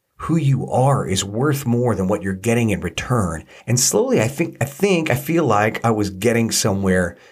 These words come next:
with her in that regard. I just needed more time. I think if I had another year with Hallie,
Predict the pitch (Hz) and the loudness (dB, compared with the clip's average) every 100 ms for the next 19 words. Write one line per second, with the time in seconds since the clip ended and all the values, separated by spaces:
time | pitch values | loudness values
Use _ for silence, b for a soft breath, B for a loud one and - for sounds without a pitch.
0 | B - 104 104 - 98 92 82 98 92 | B -6 -2 0 -2 -2 -2 0 0 0
1 | 80 90 80 - 80 - 95 104 - 123 | -2 -6 -4 -4 -6 -6 -4 -2 0 0
2 | 113 98 95 95 - 80 80 98 139 127 | 0 0 0 -2 -4 -4 -4 -2 0 0
3 | 120 113 101 117 131 127 101 95 104 98 | 2 0 2 2 2 -2 -2 -2 2 2
4 | 92 90 95 92 90 85 | 2 0 2 2 0 -4